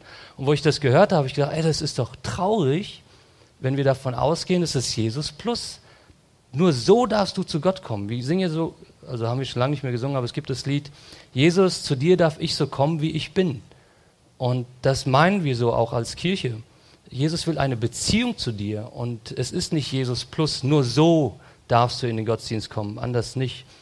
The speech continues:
Jesus will eine Beziehung zu dir und nicht einfach nur eine ordentliche Fassade. Er start-, es startet mit der Beziehung und die erste Zutat von toxischer Religion ist, dass man sich aufs Äußere konzentriert. Nach außen hin muss alles stimmen,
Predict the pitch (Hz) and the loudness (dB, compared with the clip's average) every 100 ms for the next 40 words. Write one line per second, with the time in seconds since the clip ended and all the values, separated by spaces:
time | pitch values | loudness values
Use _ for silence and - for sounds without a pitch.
0 | - - - - 165 175 175 165 151 127 | -20 -20 -10 2 4 4 0 2 2 0
1 | 127 - 180 190 - 147 143 127 - - | -2 -2 0 0 -2 -2 0 -2 -4 -6
2 | 151 143 127 135 127 123 - 147 151 143 | -4 -4 -4 -2 -2 -2 -2 -2 0 -2
3 | 127 117 - 101 - 143 147 110 107 _ | -4 -6 -6 -6 -4 -4 -4 -6 -10 _
4 | _ _ _ _ _ - 120 - 160 170 | _ _ _ _ _ -8 -6 -2 0 0
5 | 175 135 - - 156 170 170 151 151 147 | 0 -4 -2 2 2 2 0 -2 -2 0
6 | 127 123 - 165 120 113 113 117 135 160 | -2 -4 -4 -2 -2 -2 -6 -4 2 2
7 | 165 151 - 180 170 156 147 - - - | 0 -6 -4 -2 2 2 0 -6 -20 -20
8 | _ - 120 - 190 - 175 151 135 127 | _ -4 -4 2 2 2 -2 0 0 0
9 | 110 127 156 147 139 - - - - 113 | 0 0 0 -2 -4 -6 -14 -10 -8 -4
10 | 120 120 123 110 - - 135 151 - 107 | -4 0 0 -2 -6 2 4 4 0 -4
11 | 98 113 104 104 - 110 101 110 107 - | -4 -8 -6 -8 -6 -8 -6 -8 -10 -4
12 | 123 165 214 - 170 151 147 127 131 117 | 6 8 8 4 2 4 2 -2 -2 -2
13 | - - 110 104 | -6 -8 -8 -8